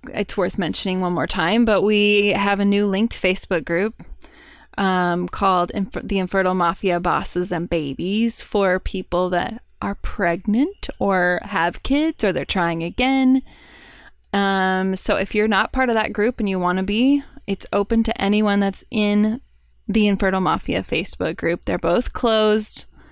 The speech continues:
um, and they're great places to further the conversation from this podcast. Go over there and get some support. So if you're not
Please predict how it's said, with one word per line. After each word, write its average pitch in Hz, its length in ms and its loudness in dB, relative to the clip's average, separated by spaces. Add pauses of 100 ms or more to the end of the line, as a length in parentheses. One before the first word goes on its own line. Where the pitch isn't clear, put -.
(800)
um, 185 460 0
and 202 160 -2
they're 226 140 2
great 262 340 0 (240)
places 285 520 2
to 262 720 0 (680)
further 247 400 2
the 240 100 2
conversation 262 680 4
from 254 200 4
this 262 120 2
podcast. - 800 -2
Go 220 140 -2
over 233 160 0
there 240 160 0
and 240 100 2
get 247 160 -2
some 240 180 2
support. - 640 -2
So 214 220 0
if 196 120 -6
you're 208 120 0
not 202 280 0